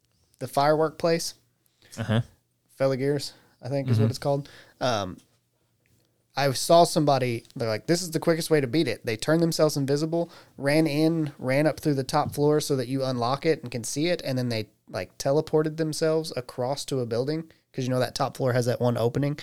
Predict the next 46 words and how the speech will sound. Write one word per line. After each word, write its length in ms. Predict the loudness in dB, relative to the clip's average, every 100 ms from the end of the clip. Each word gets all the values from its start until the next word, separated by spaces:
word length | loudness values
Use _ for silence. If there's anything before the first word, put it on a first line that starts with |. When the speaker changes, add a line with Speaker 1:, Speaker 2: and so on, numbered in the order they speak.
| -14 -20 -8
Speaker 1:
and 160 | -2 0
then 140 | 0
shot 400 | -2 -2 2 4
a 60 | 4
firebolt 560 | 4 6 6 6 4 0
in 320 | -2 0 -4 -4 _ _
<laughs> 300 | _ -20 -2
and 120 | 0
just 200 | 0 2
blew 240 | 8 8 8
up 180 | 6
the 100 | 0 -2
whole 340 | -4 -18 -16
fucking 380 | -6 -4 0 -2
thing. 300 | 0 -2 -4 -8
Speaker 2:
Jesus. 320 | -12 -12 -12 -18 -20 -10
Speaker 1:
Yeah. 140 | -8 -8 -12 _ _
Speaker 2:
Yeah. 160 | -4 -4 -6 _ -2
Speaker 1:
And 80 | 0
Speaker 2:
Well, 60 |
stealth 280 | 2 2 6
also 340 | 6 6 4
is, 80 | 4
like, 240 | 4 2 -2
broken 520 | 4 6 6 4 -2
in 180 | -4 -4
this 160 | -8
game 260 | -6 -4 -2
where 120 | -2
you, 260 | -2 -2 -6
it 160 | -8 -4
lets 240 | -4 -2
you 80 | -2
see 280 | 0 0 0
where 240 | 2 2
their 160 | 2 0
fucking 460 | 2 0 0 -6 -6 -10 -2
line 220 | 0 4
of 40 | 4
Speaker 1:
Looking, 80 | 4
Speaker 2:
sight's 340 | 4 2 2
at. 60 | 0
Speaker 1:
yeah. 100 | 2
Speaker 2:
You're 80 | 2
like, 160 | 0 2
"Oh, 340 | 4 4 4